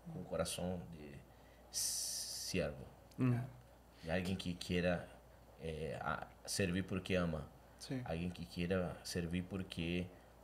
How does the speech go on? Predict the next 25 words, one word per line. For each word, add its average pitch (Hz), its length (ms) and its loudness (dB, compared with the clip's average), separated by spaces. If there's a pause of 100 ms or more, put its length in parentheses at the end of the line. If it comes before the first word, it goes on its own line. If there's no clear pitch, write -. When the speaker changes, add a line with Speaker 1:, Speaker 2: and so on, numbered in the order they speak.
Speaker 1:
sabe 90 480 4
que 92 100 -4
está 92 160 4
haciendo 92 540 2 (680)
por - 120 -4
la 85 100 2
iglesia 87 400 0
de 90 120 -2
Cristo 90 460 -4 (140)
y - 40 -10 (100)
por 127 140 6
Speaker 2:
Mm. 123 100 8
Speaker 1:
Cristo. - 380 -2 (260)
Sirva 101 380 2
a 92 40 0
tu 92 120 -4
comunidad. 87 500 0
Speaker 3:
Ujú. 127 340 0
Speaker 2:
Mm. 120 280 10 (220)
Speaker 1:
Y 85 40 0
a 82 120 -2
partir 87 460 2
de 127 120 10
ese 147 160 6
servicio 104 680 4